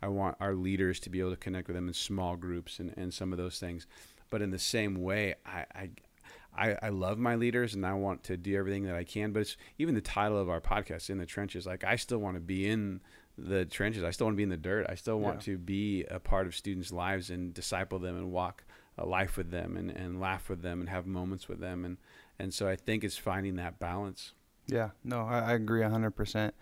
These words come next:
Speaker 2: Um, and, and today what we're gonna be talking about as we do talk about how to lead leaders, there's really t-, there's two sides to this podcast. The first one is how do we gain leaders as youth pastors in a youth ministry,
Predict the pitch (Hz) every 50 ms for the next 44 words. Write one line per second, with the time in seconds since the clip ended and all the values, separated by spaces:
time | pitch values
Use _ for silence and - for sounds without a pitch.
0 | - - - - - - - - - - 117 113 104 101 104 - 156 - - 117
1 | 127 117 110 107 - - 175 117 113 101 - - 113 117 123 131 127 127 120 117
2 | 113 110 98 107 - - 104 110 - - 117 110 104 107 104 101 101 - 107 107
3 | 107 95 - 107 107 92 110 113 - 113 107 107 104 101 104 98 95 110 107 104
4 | 101 104 104 101 101 107 107 98 107 107 104 95 104 104 101 107 117 107 107 95
5 | - - - - 113 101 98 - - 127 127 113 - - 110 107 107 101 - -
6 | - 110 104 101 - - 104 104 107 - - 110 107 110 - - 107 - - 117
7 | 131 - - 117 107 107 101 - - - - - - - - 117 131 135 127 117
8 | 110 98 95 107 107 107 110 120 123 131 135 135 143 147 147 143 - - - -
9 | - 120 123 120 107 117 113 123 - 98 120 120 127 123 - - - 123 127 120
10 | 117 - - 123 120 117 117 110 110 104 104 113 120 - - 117 120 123 123 -
11 | - 135 135 139 139